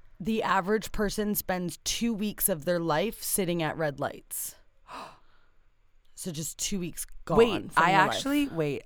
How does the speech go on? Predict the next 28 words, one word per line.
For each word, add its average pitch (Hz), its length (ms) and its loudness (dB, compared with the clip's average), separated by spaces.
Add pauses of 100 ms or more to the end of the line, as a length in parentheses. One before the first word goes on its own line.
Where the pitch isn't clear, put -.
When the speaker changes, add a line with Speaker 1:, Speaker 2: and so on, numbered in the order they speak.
Speaker 2:
I 156 220 4
would 160 200 -2
have 156 100 -2
thought 143 180 0
it 135 60 -4
was 127 160 -10
more. 123 420 -6
So - 180 0
I 156 140 4
feel 151 220 -2
like 143 160 -2
I 131 80 0
just 135 240 -6
gained 131 240 2
Speaker 1:
Okay, 226 300 4
Speaker 2:
time. - 140 -8
Speaker 1:
well, 247 160 4
so 311 400 4
did 349 200 2
I 190 340 6
when 190 180 6
I, 190 320 8
when 226 160 8
I 226 160 8
wrote 220 220 8
that 185 360 6
Speaker 2:
<laughs> 262 100 4
Speaker 1:
because, 254 360 4